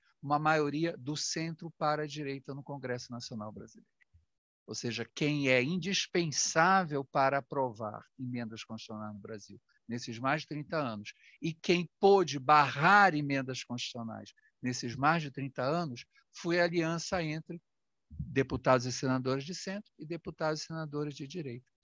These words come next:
Fernando Henrique tentou aprovar uma reforma tributária completa e não conseguiu.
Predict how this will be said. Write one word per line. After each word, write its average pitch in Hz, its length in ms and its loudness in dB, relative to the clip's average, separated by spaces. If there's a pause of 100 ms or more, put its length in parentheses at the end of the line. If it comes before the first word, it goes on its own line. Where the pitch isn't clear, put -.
(420)
Fernando 165 360 4
Henrique 151 360 2
tentou 165 480 4
aprovar 190 480 4
uma 151 160 0
reforma 143 420 0
tributária 127 640 -4
completa 147 680 -4 (320)
e 202 60 -6
não 131 180 -2
conseguiu. 165 640 -6